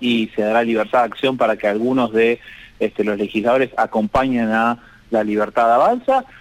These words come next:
o bien si se rompe el bloque y se arma un interbloque entre Juntos por el Cambio, la parte de Juntos por el Cambio que colabore con Milei y La Libertad, eh, Avanza. Eh, todavía eso me parece que está, está en veremos y hay que esperar a que pasen,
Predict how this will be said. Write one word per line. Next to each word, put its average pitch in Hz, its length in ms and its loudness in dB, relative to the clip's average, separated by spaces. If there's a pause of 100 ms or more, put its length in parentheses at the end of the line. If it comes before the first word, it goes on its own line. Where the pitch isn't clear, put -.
(140)
o 143 140 4
bien 151 460 0
si 135 320 0 (120)
se 123 120 2
rompe 143 340 0
el 123 100 2
bloque 135 460 2
y 120 160 -4
se 135 120 0
arma 131 160 -2
un 127 100 0
interbloque 131 720 0
entre 131 360 0
Juntos 117 360 -2
por 110 160 -2
el 107 80 -4
Cambio, 143 240 0
la 107 120 0
parte 120 240 -2
de 110 40 -4
Juntos 107 220 -4
por 107 80 -2
el 101 60 -2
Cambio 120 200 -2
que 101 40 -6
colabore 107 340 0
con 101 160 -4
Milei 131 340 0
y 104 60 -12
La 98 160 -4
Libertad, 101 480 -2 (440)
eh, 107 380 0
Avanza. 202 600 2 (520)
Eh, 120 200 0
todavía 139 500 4
eso 165 180 -2
me 135 140 0
parece 131 260 -2
que 110 80 -4
está, 107 640 2
está - 160 -4
en 110 60 -2
veremos 151 400 0
y 123 100 -2
hay 120 100 0
que 123 100 -4
esperar 120 300 0
a 127 80 0
que 110 140 -2
pasen, 131 520 -2